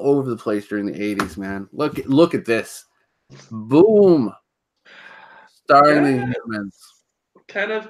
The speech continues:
Speaker 2: Care Bearing it out. I see it. Yeah.
Speaker 1: Da-, she's dazzling it out. Come on.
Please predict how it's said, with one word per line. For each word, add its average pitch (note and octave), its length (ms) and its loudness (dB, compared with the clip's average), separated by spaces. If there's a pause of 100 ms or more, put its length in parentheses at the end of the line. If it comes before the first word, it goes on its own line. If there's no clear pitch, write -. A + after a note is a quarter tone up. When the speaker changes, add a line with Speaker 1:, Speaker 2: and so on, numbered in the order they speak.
(220)
Speaker 2:
Care F3+ 260 0
Bearing G3 340 2
it G3+ 140 0
out. F3 360 0
I E3+ 80 -8
see G3 240 -10
it. - 200 -12 (180)
Yeah. F3+ 200 -10 (720)
Speaker 1:
Da-, E3+ 200 0
she's F3+ 220 -4
dazzling A#3+ 600 0
it A2 220 -4
out. G2 260 -4 (140)
Come G#3 180 -10
on. F3+ 240 -2